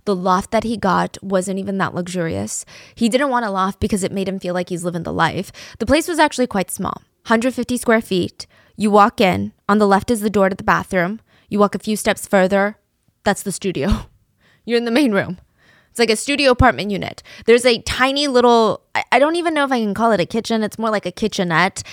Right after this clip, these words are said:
It's a tiny sink, maybe the size of a bathroom sink, a mini fridge,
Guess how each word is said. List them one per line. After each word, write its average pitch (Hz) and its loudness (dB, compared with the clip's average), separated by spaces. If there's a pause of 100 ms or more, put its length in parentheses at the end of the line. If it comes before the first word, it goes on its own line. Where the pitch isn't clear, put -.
(140)
It's 220 -4
a 226 0
tiny 262 -2
sink, 214 -4
maybe 214 0
the 202 -4
size 202 -4
of 190 -8
a 185 -2
bathroom 185 0
sink, 185 -6 (320)
a - 0
mini 220 0
fridge, 165 -2